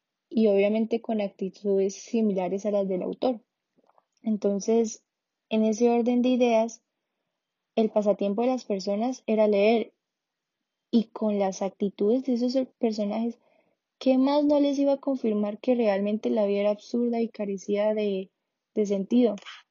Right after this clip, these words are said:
Que si Pío Baroja los influenciaba, claramente los hacía llevar todo un estado de ánimo acorde a sus libros, lo que leían y hasta las conclusiones que ellos mismos podían sacar de esos textos.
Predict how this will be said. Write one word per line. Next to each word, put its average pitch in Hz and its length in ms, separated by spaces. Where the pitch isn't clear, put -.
Que 214 160
si 214 140
Pío 226 340
Baroja 226 400
los 240 160
influenciaba, 214 720
claramente 240 840
los 214 140
hacía 214 340
llevar 202 360
todo 208 180
un 233 140
estado 226 360
de 208 60
ánimo 240 280
acorde 220 600
a 208 100
sus 196 200
libros, 233 560
lo 208 160
que 196 140
leían 220 760
y - 140
hasta 196 280
las 190 200
conclusiones 202 640
que 214 140
ellos 190 320
mismos 214 340
podían 190 320
sacar 185 400
de 185 160
esos 202 260
textos. - 600